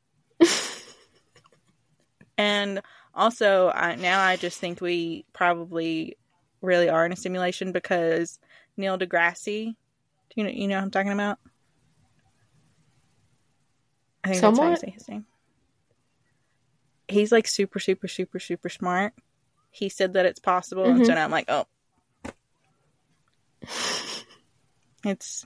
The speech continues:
Speaker 2: stick a fork in me. I've cooked to however many degrees. I'm, I'm good. If he says it, then it's, it's probably right.
Speaker 1: So you saying that is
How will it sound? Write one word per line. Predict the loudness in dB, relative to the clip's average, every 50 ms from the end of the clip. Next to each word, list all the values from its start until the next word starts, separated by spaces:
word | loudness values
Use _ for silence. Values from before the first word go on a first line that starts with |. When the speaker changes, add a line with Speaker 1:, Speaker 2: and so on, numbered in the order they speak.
| -18 _
Speaker 2:
stick | -6 -2 0 0 0
a | 2
fork | 4 2 4 4 2
in | 0 0
me. | -2 -4 -4 -6 -8 -10 -12 -16 -18 -20 -20 -20 -20 _ _ -20 -20 -20 _ _ -8 -2
I've | 0 0 0 0 0
cooked | 0 0 0 -2 _ -6
to | -4 -2 0 0 -2 -4 -8 _ _ -4 0 0 2 2 2
however | 2 2 2 2 2 0 -4
many | -6 -6 -8 -8
degrees. | -8 -8 -8 -6 -4 -4 -4 -4 -6 -8 -4 -2
I'm, | 0 0 0 -2 -4 -8 -12 _ _ _ _ _ _ _ _ _ _ _ _ _ _ _ _ _ _ _ _ _ -8 -4
I'm | -4 -2 0
good. | 0 0 0 -2 -4 -14 _ _ _ _ _ _ _ _ _ _ _ _ _ _ _ _
If | -10 -2 0
he | 0 2
says | 4 4 2 2
it, | 2 0 -4 -6 -6 -4
then | -2 -2 0 -2
it's, | -4 -6 -8 -8 -6 -8
it's | -8 -6 -4
probably | -4 -4 -2 -2 0 0 0
right. | 2 0 0 -2
Speaker 1:
So | -2 -4 -6 -6 -8 -8 -10 -10 -12 -12 -12 -12 -12 -10 -10 -10 -8 -4 0 2 4 4 4 4 4 4 4 2 2 0 0 0 -2 -4 -6 -12 _ _ -6
you | -4 -2 0 0 0 0
saying | 0 0 2 2 4 4 4 2 0 -2 -2
that | 0 0 0 0 0 -2 -4 -6 _ _ _ _ _ _ _ _ _ _ _
is | -2 -2 -2 -2 -4 -8 -8